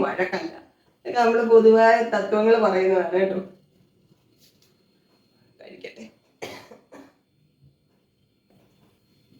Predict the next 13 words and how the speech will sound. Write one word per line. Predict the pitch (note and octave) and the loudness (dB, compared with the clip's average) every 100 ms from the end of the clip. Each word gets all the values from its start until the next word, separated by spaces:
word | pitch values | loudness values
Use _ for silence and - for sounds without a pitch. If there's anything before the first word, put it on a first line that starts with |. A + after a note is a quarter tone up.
| _ _ _ _ _ - - - _ _ _ - - | _ _ _ _ _ -18 -18 -20 _ _ _ -14 -12
ചോറ് | G#3+ G#3 F#3+ | -10 -8 -6
തിളക്കട്ടെ, | F3+ - F3+ F3+ F#3+ | -6 -6 -8 -8 -6
ചോറ് | F3+ F3+ F#3 | -4 0 0
വാർത്തെടുക്കണം, | E3+ F3+ F3 F3+ G3 | -2 -4 -8 -8 -6
കുടിക്കാനുള്ള | F#3+ F3 F3+ F3 | -6 -4 -4 -4
വെള്ളം | - F3 F3+ | -6 -2 -2
തിളപ്പിക്കണം, | F#3 F#3 F#3 A#3 C#4+ - - - - F#3 | -2 -6 -8 -8 -10 -12 -20 -20 -12 -6
മോര് | F3 F3 F#3+ | -2 -2 -2
കാച്ചണം, | F#3 F#3 G3+ - - - _ _ _ _ _ - G#3+ - | -4 -6 -10 -10 -14 -20 _ _ _ _ _ -18 -18 -12
ചെറിയ | G3 G3 G#3 | -8 -6 -6
ചെറിയ | G3 G3 | -4 -4
പണികൾ | F#3+ F#3 F#3 | -4 -4 -4
ഒതുക്കിയിട്ട് | F3+ - - - | -6 -8 -14 -14